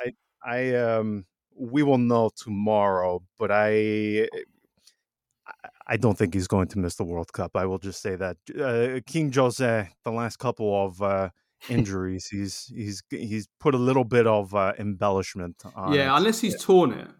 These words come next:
Speaker 3: unless it's a tear, he's not missing the World Cup. He
Speaker 1: Yeah,
Speaker 3: might
Speaker 1: he's
Speaker 3: miss a
Speaker 1: not,
Speaker 3: month.
Speaker 1: he's not missing. It,
Speaker 3: He
Speaker 1: it,
Speaker 3: might
Speaker 1: it's a
Speaker 3: not
Speaker 1: tr-
Speaker 3: go. Yeah, he might not go at full, um, fitness, but then <laughs> when's Dy-, <laughs> when's Dybala ever fully fit? You know, so,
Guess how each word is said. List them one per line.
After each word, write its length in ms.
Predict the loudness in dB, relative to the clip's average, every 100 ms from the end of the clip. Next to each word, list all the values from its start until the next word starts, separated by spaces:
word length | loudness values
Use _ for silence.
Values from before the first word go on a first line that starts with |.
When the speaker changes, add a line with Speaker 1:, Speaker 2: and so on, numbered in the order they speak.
| -4
Speaker 3:
unless 280 | -2 -2 -4
it's 120 | -8
a 60 |
tear, 540 | -8 -4 -2 -2 -6 -14 _
he's 160 | -10 -4
not 120 | -4
missing 240 | -4 -8 -10
the 80 |
World 220 | -10 -10 -8
Cup. 140 | 0
He 80 | 2
Speaker 1:
Yeah, 140 | 2
Speaker 3:
might 100 | 0
Speaker 1:
he's 80 | 0
Speaker 3:
miss 140 | 0 2
a 20 |
Speaker 1:
not, 140 | 2 2
Speaker 3:
month. 80 | 2
Speaker 1:
he's 160 | 0
not 180 | 0 0
missing. 240 | 0 -4 -2
It, 220 | -2 0
Speaker 3:
He 80 | 0
Speaker 1:
it, 60 |
Speaker 3:
might 120 | 2 2
Speaker 1:
it's 60 |
a 40 | 2
Speaker 3:
not 100 | 0
Speaker 1:
tr- 60 | 0
Speaker 3:
go. 80 | 0 -4 _ -6
Yeah, 180 | -4
he 80 | -2
might 180 | -4 -4
not 120 | -4
go 140 | -2 -2
at 100 | -2
full, 420 | -2 -2 0 0 0
um, 380 | 0 -4 -8 -16 _ _ _
fitness, 400 | 4 4 2 -6
but 140 | -4 -2
then 280 | -2 -2 -8
<laughs> 180 | -10 -8
when's 320 | -2 -2 -2
Dy-, 100 | -4
<laughs> 300 | -6 -6 0
when's 160 | 0 0
Dybala 420 | -2 2 4 2
ever 180 | 0 -4
fully 280 | -6 -8 -8
fit? 280 | -10 -10 -10
You 100 | -8
know, 140 | -6 -8
so, 300 | -6 -4 -4